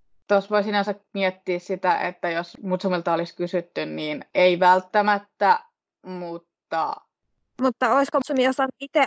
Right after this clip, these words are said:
Speaker 2: ajatella sitä, että, ö, millaisen tilaisuuden se loppujen lopuksi saa siitä?
Speaker 1: Niin, että se ei välttämättä näe sitä, minkä takia se on se parempi juttu. Et mäkin varmaan olisin tollaisessa tilanteessa, jos mut kysyttäisiin, en mä halua, että sä katkaiset näitä, mutta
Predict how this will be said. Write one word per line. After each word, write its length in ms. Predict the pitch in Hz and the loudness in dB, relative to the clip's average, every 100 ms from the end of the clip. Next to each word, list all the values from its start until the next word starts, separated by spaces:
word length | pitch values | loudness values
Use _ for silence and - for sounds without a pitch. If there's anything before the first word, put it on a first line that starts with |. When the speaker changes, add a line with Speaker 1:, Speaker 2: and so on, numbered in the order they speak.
| 269 | 0
Speaker 2:
ajatella 480 | 294 269 254 233 226 | -2 -2 -2 -6 -6
sitä, 480 | - 240 233 233 214 | -6 -8 -4 -2 -2
että, 340 | 214 - 202 | -6 -8 -6
ö, 360 | - 214 226 214 | -6 -4 -4 -2
millaisen 420 | 233 240 240 233 | 0 0 -2 -2
tilaisuuden 640 | 262 262 254 233 202 196 | 0 0 0 -2 -6 -6
se 200 | 214 208 - 220 | -4 -6 -4 -2
loppujen 300 | 240 - 220 | -4 -2 -4
lopuksi 240 | 220 - | -4 -8
saa 240 | - 302 226 | 0 0 0
siitä? 400 | - 175 156 - - _ | -4 -12 -12 -16 -18 _
Speaker 1:
Niin, 300 | 202 190 185 _ _ - | -10 -8 -8 _ _ -10
että 200 | 190 - | -10 -2
se 60 | |
ei 100 | 196 | -2
välttämättä 560 | 185 185 180 185 175 175 | 2 0 0 -6 -6 -6
näe 200 | 170 170 | -2 -4
sitä, 420 | 180 - 165 151 - _ | -4 -4 -2 -2 -6 _
minkä 200 | 185 185 | -4 -2
takia 280 | 170 - 170 | -2 -2 -4
se 180 | 180 170 | -2 -2
on 160 | 175 | -2
se 80 | 175 | -4
parempi 400 | 170 160 156 165 | -2 0 -2 -6
juttu. 220 | - - | -10 -4
Et 120 | 160 175 | -6 0
mäkin 300 | 190 214 190 | 0 0 0
varmaan 340 | 185 180 170 | 0 -2 -4
olisin 360 | 170 175 185 151 | -4 -4 -6 -10
tollaisessa 420 | 156 151 185 - | -8 -8 -10 -8
tilanteessa, 520 | 165 165 143 151 175 | -4 -4 -4 -6 -4
jos 140 | 160 | -8
mut 140 | 170 165 | -10 -10
kysyttäisiin, 600 | 180 185 - 156 165 - _ _ - | -8 -6 -2 -2 -4 -14 _ _ -2
en 140 | 202 | 2
mä 120 | 196 | 2
halua, 360 | 196 190 180 - | 4 4 2 -2
että 160 | 160 - | -6 -8
sä 60 | |
katkaiset 500 | 160 156 - 175 - | -6 -6 -6 -10 -10
näitä, 440 | 170 147 165 - - _ _ _ _ | -8 -6 -4 -6 -8 _ _ _ _
mutta 580 | - 147 - - 160 120 | -6 -6 -6 2 2 2